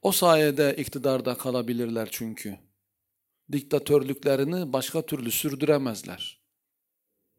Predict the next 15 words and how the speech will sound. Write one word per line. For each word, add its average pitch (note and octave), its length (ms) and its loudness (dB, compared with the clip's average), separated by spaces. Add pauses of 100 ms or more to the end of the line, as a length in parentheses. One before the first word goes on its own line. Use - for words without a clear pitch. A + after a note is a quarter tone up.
(760)
Onun F3+ 260 4
için, D3+ 540 -2 (1080)
e, B2+ 360 0 (580)
İsrail D3+ 540 0
dostu F3+ 460 0 (520)
oldular. C3 460 4
Onlar D3+ 320 0
yıllardan D#3 560 2
beri, B2+ 120 0
uzun, D3+ 340 -2
uzun F3 260 -4
zamandır A2+ 440 -4
öyleler. G#2 640 -8 (1400)
Bütün C4 460 2
bunlar G#3 540 4